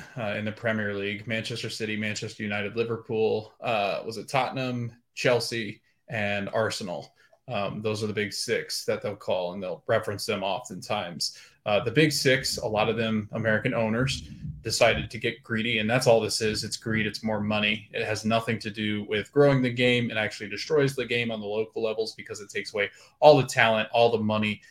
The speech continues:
that these clubs would get. So if you don't know anything about the Premier League, the Premier League actually pays its smaller clubs that don't get a ton of the revenue and T V revenue. They actually tier the money so that each of those smaller clubs do get money. So it is nice for the big clubs to be around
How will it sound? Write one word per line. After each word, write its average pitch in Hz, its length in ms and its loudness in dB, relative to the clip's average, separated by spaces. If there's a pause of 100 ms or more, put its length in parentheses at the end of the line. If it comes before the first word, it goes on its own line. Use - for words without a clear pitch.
(140)
that 110 180 4
these 110 200 -4
clubs 107 360 0
would 101 180 -6
get. 123 320 4
So 117 240 4
if 113 120 2
you 147 60 2
don't 143 180 2
know 120 100 2
anything 117 220 0
about 113 160 2
the - 60 -12
Premier 113 400 -4
League, 107 220 -4 (340)
the - 60 -12
Premier 131 340 6
League 110 380 2
actually 117 560 0 (300)
pays 127 260 4
its 110 160 -4
smaller 123 360 6
clubs 139 400 4
that 113 180 0
don't 113 360 -2
get 127 120 -2
a 127 40 0
ton 139 220 -2
of 135 60 -4
the 135 80 0
revenue 139 380 0
and 135 100 0
T 127 140 -6
V 120 140 -6
revenue. 127 360 -4
They 120 120 0
actually 110 340 -4
tier 117 380 -2
the 110 80 -6
money 107 360 -2
so 120 200 -2
that 110 280 -2
each 107 220 -6
of 110 80 -6
those 107 180 -2
smaller 107 300 -2
clubs 101 340 -8
do 107 160 -8
get 104 200 -8
money. 104 240 -6
So 107 260 0 (140)
it 139 160 4
is 139 200 6
nice 123 240 0
for - 160 -8
the 113 80 -6
big 110 200 -4
clubs 110 320 -4
to 104 100 -16
be 107 140 -4
around 101 400 0